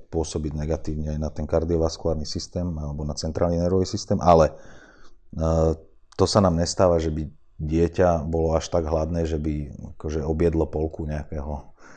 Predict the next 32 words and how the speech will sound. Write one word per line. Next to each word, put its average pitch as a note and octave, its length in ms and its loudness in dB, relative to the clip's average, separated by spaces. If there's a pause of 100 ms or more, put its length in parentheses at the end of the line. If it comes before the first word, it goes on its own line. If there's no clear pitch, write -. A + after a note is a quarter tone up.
(200)
nejakého D2+ 400 -2
rododendronu E2 960 2
alebo D#2 480 0
ne-, D2+ 120 -6 (200)
nejaký D#2 240 -6
zamiokúkas, E2 800 2
že, D#2 320 -4 (400)
že D2+ 400 -4
proste D2+ 360 -8 (680)
pozeráte E2+ 480 6
obľúbený F2 320 4
seriál, E2+ 560 8 (160)
prídete E2 320 0
do D#2 80 0
spálne E2 400 2
a D#2 80 2
zistíte, - 560 -4
že, D#2+ 240 -2 (560)
že D2 220 -2 (100)
štyri D#2+ 320 2
poschodia D#2+ 560 0
veľkých D#2 320 -2
listov D#2 400 -2
zmizli D#2 400 0
a C#2+ 160 -6
dieťa D2+ 240 -8
sa D#2+ 240 -4
vám E2+ 160 2
zúsmieva. D#2 400 -8
Je D#2+ 160 -8
to D2+ 80 -10
ne-, D2 160 -10